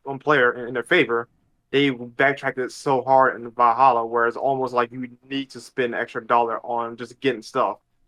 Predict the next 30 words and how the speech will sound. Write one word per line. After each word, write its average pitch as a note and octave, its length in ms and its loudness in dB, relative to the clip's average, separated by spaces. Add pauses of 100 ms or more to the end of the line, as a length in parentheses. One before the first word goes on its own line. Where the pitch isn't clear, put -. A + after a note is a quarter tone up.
(200)
Because, C#3+ 240 2
um, B2+ 460 6
like, C3 280 4
with C#3+ 220 -2
them D3+ 240 4
adding C3 400 0
new, B2 640 -4
um, G#2+ 440 0
stuff - 280 -2
into A#2+ 180 -12
the A#2 80 -8
game, A2+ 560 -2 (120)
you - 60 -18
know, F2+ 180 -6
via A#2 240 -8
patches A#2+ 340 -4
and F#2 100 -8
whatnot, F#2 400 -6 (760)
um, A#2+ 420 4
you C3+ 120 -4
w-, C#3 180 -2 (260)
the C#3 120 -2
game D#3 340 4
itself D3 340 2
is B2+ 120 -12
not B2+ 180 2
set C3+ 180 -2
to C3 80 -12
have B2 280 0
enough C3 640 0